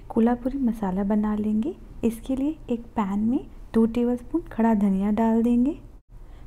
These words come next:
चार लाल मिर्च डाल देंगे, दो तेज पत्ता डाल देंगे, चार इलायची पिचका कर डाल देंगे, एक इंच दालचीनी डाल देंगे,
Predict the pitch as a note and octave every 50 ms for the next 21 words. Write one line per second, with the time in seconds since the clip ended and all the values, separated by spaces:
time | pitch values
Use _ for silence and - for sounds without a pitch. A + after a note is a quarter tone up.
0 | - - - - B3+ A3+ A3+ A#3+ A#3+ - A#3 A3 G#3 G3+ G3+ G3 G#3 G3+ G3 -
1 | - - - A#3 A#3 A#3+ A#3+ A#3 A3+ A#3+ A#3+ A#3+ B3 D4+ E4 - - - - -
2 | - _ _ _ _ _ _ _ _ _ _ _ _ _ _ _ - - - -
3 | - - A3+ G3+ G#3 C4 C4+ C4+ C4+ C#4+ C#4 C4+ - - - G#3+ G#3+ - - -
4 | A#3+ B3 A#3+ C4 B3+ B3+ B3+ B3+ B3+ B3 C4 C4 C4 C4 C4+ D#4 F4 - - -
5 | - - - - - - - _ _ _ _ _ _ _ _ _ - - - -
6 | - - - - - - - B3+ A#3+ A#3+ B3 - - A3+ G#3+ G3+ G3 F#3+ - -
7 | B3+ B3+ - B3+ A#3+ - - - B3+ B3 B3+ - B3+ B3+ A#3 B3 B3 A#3+ B3 B3+
8 | A#3 B3 B3+ B3+ B3 B3 C4+ E4 F4 - - - - - - - - _ _ _
9 | _ - - - - - - - - B3 B3 B3+ B3+ - C#4+ D4+ D4+ - - -
10 | - G#3 G#3 G#3 G3+ G3 G3 - - G#3 G3+ G#3+ A#3 A#3+ B3+ B3 A#3+ B3 B3 A#3+
11 | B3 B3+ B3+ B3+ C4+ D#4+